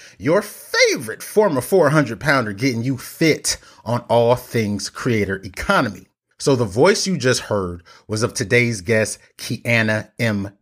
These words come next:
Daniels, who is a macro social worker. And pop quiz, and don't lie to me, how many of y'all knew what a macro social worker is and what they do? Hmm?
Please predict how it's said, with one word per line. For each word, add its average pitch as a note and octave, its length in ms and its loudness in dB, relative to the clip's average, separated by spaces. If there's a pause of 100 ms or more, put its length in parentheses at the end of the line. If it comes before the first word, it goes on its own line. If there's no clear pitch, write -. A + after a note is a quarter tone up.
Daniels, G#2+ 580 -2 (280)
who C3 100 0
is B2+ 140 0
a G#2+ 100 -4
macro G#2 840 -2
social A#2+ 500 0
worker. G2 440 -4 (280)
And B2+ 160 -4
pop F3 300 0
quiz, A#2 340 2
and G2 160 -10
don't G3+ 340 2
lie G3+ 360 4
to D3+ 60 2
me, F#2+ 360 -8 (100)
how A#3 240 -2
many B3+ 260 2
of G3 60 2
y'all C3+ 240 4
knew A#2 600 0
what A2+ 160 0
a A2 80 0
macro A2+ 580 0
social A#2 460 -2
worker G2 360 -4
is F2+ 380 -6 (240)
and A2 140 0
what A2 160 2
they G2 160 0
do? F2+ 280 -6 (460)
Hmm? A#2 440 -2